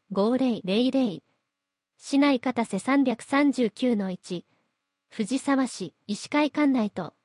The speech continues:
北休日夜間急病診療所、八八の七三零一。市内大場五千五百二十七の一。保健医療センター内です。診療時間以外のお問い合わせは、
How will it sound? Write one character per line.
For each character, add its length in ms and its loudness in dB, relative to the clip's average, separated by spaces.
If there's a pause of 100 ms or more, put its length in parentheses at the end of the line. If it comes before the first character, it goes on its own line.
(920)
北 260 -2
休 180 -2
日 300 -4
夜 140 2
間 220 -2
急 240 -2
病 200 2
診 240 2
療 200 2
所、 240 -2 (720)
八 300 -6
八 260 -2
の 200 -4 (220)
七 280 0
三 360 -4
零 260 0
一。 360 -8 (720)
市 220 2
内 400 4
大 220 2
場 240 0 (120)
五 140 0
千 260 4
五 100 4
百 260 0
二 140 6
十 180 2
七 260 0
の 140 -4
一。 340 -10 (720)
保 140 0
健 320 6
医 60 6
療 200 6
セ 180 4
ン 60 4
タ 120 2
ー 80 6
内 220 2
で 140 -6
す。 220 -18 (1300)
診 280 4
療 200 4
時 140 -4
間 260 2
以 80 4
外 220 4
の 140 -2
お 60 -6
問 200 -2
い 60 2
合 40 2
わ 120 0
せ 180 -4
は、 240 -4